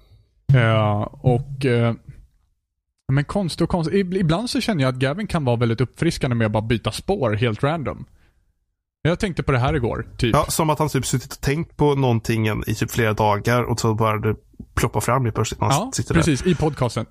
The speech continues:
Speaker 1: Så
Speaker 2: Ja.
Speaker 1: här, gör ni någonsin så här? Vilket kan vara, det kan vara ganska konstiga saker i och för sig som man kan komma på.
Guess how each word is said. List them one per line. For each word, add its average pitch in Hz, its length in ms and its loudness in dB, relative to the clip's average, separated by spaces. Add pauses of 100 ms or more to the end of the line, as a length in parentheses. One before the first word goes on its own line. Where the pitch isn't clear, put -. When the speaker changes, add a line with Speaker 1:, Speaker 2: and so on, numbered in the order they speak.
Speaker 1:
Så - 20 0 (120)
Speaker 2:
Ja. - 20 2
Speaker 1:
här, 135 120 -2 (220)
gör 151 220 2
ni 190 240 -2
någonsin 123 540 0
så 110 100 -4
här? 101 280 -4
Vilket 139 200 2
kan 139 120 -2
vara, 113 240 0 (240)
det 143 220 0
kan 320 140 -2
vara 226 100 -2
ganska 120 260 0
konstiga 113 380 -4
saker 110 260 -4
i - 20 0
och 110 40 -4
för - 80 -14
sig - 240 -6
som - 120 -8
man 107 100 2
kan 110 100 0
komma 104 180 -2
på. - 220 -6